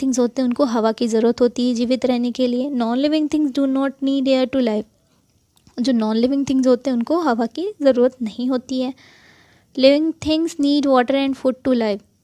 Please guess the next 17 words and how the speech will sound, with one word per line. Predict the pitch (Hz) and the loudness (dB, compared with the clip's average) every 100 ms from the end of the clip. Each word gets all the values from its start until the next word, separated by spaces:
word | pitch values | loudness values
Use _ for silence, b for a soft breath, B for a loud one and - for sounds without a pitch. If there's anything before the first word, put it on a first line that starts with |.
| - | -14
जितने | 233 240 | -4 0
भी | 247 | 4
लिविंग | 240 240 240 | 4 4 2
थिंग्स | 254 247 | -2 0
होते | 233 254 | 0 0
हैं | |
उनको | 240 254 | 0 2
पानी, | 247 240 240 | 2 0 0
खाने | 233 247 226 | -4 -6 -6
की | 226 | -4
ज़रूरत | 220 214 220 233 | -4 -2 -2 -2
होती | 220 240 | -2 -2
है | |
जीवित | 214 226 220 | -2 -2 -2
रहने | 214 220 220 | -2 -4 -4
के | 214 | -4
लिए। | 208 214 | -2 -4